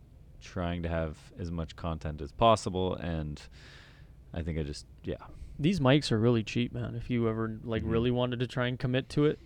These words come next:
Speaker 2: this, this, this, and the mic and the arm was
Speaker 1: Mm-hmm.
Speaker 2: forty bucks.
Speaker 1: Yeah.
Speaker 2: So, I mean, it's not,
Speaker 1: I
Speaker 2: forty dollars
Speaker 1: thought
Speaker 2: is
Speaker 1: about
Speaker 2: also
Speaker 1: it.
Speaker 2: a tank of
Speaker 1: I
Speaker 2: gas,
Speaker 1: f-,
Speaker 2: but <laughs>
Speaker 1: I feel like, yeah, I don't know. I feel like f-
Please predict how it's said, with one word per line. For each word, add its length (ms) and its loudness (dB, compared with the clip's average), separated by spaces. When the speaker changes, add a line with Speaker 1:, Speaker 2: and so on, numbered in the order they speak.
Speaker 2:
this, 280 4
this, 320 10
this, 400 10
and 180 10
the 40 12
mic 300 12
and 180 12
the 420 10
arm 400 10
was 240 6
Speaker 1:
Mm-hmm. 80 0
Speaker 2:
forty 280 8
bucks. 360 -10
Speaker 1:
Yeah. 260 2
Speaker 2:
So, 280 -2
I 60 -2
mean, 220 -2
it's 120 -6
not, 260 2
Speaker 1:
I 40 -20
Speaker 2:
forty 260 0
dollars 320 10
Speaker 1:
thought 60 8
Speaker 2:
is 60 4
Speaker 1:
about 80 6
Speaker 2:
also 220 4
Speaker 1:
it. 80 2
Speaker 2:
a 40 -20
tank 240 2
of 80 -2
Speaker 1:
I 20 -10
Speaker 2:
gas, 400 8
Speaker 1:
f-, 60 -12
Speaker 2:
but 760 8
<laughs> 120 -6
Speaker 1:
I 80 4
feel 420 4
like, 480 6
yeah, 440 -2
I 80 4
don't 100 6
know. 200 4
I 100 0
feel 220 6
like 160 8
f- 240 -18